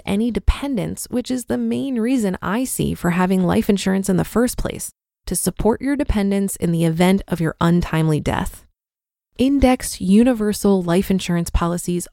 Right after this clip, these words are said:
are extremely complex, and the people who sell them typically are highly trained salespeople that make fantastic commissions off these products.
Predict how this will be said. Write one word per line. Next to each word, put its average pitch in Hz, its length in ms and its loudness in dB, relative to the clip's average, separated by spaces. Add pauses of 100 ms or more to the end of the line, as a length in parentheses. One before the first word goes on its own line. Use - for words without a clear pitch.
are 208 360 0
extremely 214 1300 4
complex, - 720 -2 (300)
and 202 120 2
the 196 80 4
people 254 400 -2
who 233 140 0
sell - 320 -2
them 233 240 -2
typically 254 560 -2
are 196 100 0
highly - 540 -4
trained 208 400 0
salespeople 180 600 2 (280)
that - 160 0
make 190 200 2
fantastic - 1040 0
commissions 160 560 2
off - 160 -2
these - 160 -8
products. - 520 -4